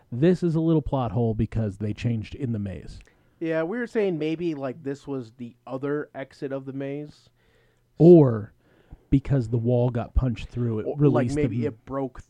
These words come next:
Speaker 2: the
Speaker 1: the
Speaker 2: field,
Speaker 1: magic barrier of
Speaker 2: the
Speaker 1: the
Speaker 2: field
Speaker 1: maze
Speaker 2: or
Speaker 1: and all
Speaker 2: yeah,
Speaker 1: that.
Speaker 2: yeah, something like that. There, you can, you can spin it. You
Speaker 1: Yeah.
Speaker 2: you can work with it. Don't worry. But yes, they transform. We out in a different spot. He, uh,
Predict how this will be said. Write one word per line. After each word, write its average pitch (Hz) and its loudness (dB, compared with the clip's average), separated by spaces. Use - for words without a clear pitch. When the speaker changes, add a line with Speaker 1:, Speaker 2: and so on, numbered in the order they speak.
Speaker 2:
the 113 -12
Speaker 1:
the 127 -2
Speaker 2:
field, 127 2
Speaker 1:
magic 117 -4
barrier 104 -6
of 98 -8
Speaker 2:
the 95 -8
Speaker 1:
the 101 -6
Speaker 2:
field 113 -4
Speaker 1:
maze 110 -8
Speaker 2:
or - -10
Speaker 1:
and 104 -8
all 101 -8
Speaker 2:
yeah, 156 -2
Speaker 1:
that. 127 -6
Speaker 2:
yeah, 113 -6
something 110 -10
like 98 -14
that. - -18
There, 392 -10
you 403 -20
can, - -16
you 247 -10
can 123 -16
spin 95 -16
it. - -20
You 226 -6
Speaker 1:
Yeah. - -8
Speaker 2:
you 254 -8
can 131 -10
work 107 -12
with 110 -10
it. - -14
Don't 202 -6
worry. 113 -10
But 143 -4
yes, - -6
they 127 -8
transform. 165 -4
We 156 -2
out 165 0
in 151 -6
a - -8
different 143 -6
spot. 131 -6
He, 156 -8
uh, 120 -6